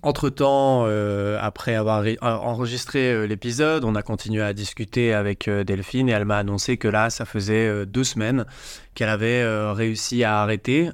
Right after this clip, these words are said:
euh, la trois M M C. Alors, elle essaye d'arrêter, euh, la rilatine, mais c'est pas évident pour elle. Euh, je suis de tout cœur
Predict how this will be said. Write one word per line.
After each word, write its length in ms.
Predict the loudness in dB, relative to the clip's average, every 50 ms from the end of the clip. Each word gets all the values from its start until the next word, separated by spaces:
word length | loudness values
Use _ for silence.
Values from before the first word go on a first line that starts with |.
| -4 -4
euh, 320 | -2 -2 0 0 0 -2
la 380 | -2 -2 -2 -2 -2 -4 -6 -8
trois 260 | -10 -6 -4 0 0 2
M 120 | 2 2
M 120 | 2 0 0
C. 280 | 0 -2 0 0 0
Alors, 300 | 0 0 0 0 0 0
elle 400 | 0 0 0 0 0 0 0 -2
essaye 460 | -2 -2 0 0 2 2 2 2 0 0
d'arrêter, 580 | 0 0 0 -2 -4 -4 -2 -2 0 0 0
euh, 300 | 0 -2 -2 -2 -2 -2
la 380 | -2 0 0 0 0 0 -2 -2
rilatine, 600 | -2 -2 -2 -2 -2 -4 -4 -2 0 2 2 2
mais 160 | 2 0 -2
c'est 240 | -4 -6 -6 -6 -6
pas 300 | -4 0 0 0 2 2
évident 320 | 0 -2 0 0 0 0 0
pour 240 | 0 -2 -2 0
elle. 180 | 0 0 0 -2 -4 -8 -18 -20 -20 -20 -20 -20 -12 -6
Euh, 500 | -4 -2 -2 0 0 0 0 0 0 -2
je 140 | -2 -2 -2
suis 480 | -4 -4 -2 -2 -2 0 -2 -2 -4 -8 -6
de 280 | -2 -2 0 0 -2 -4
tout 140 | -4 -6 -4
cœur 420 | 0 2 4 4 4 2 0 -4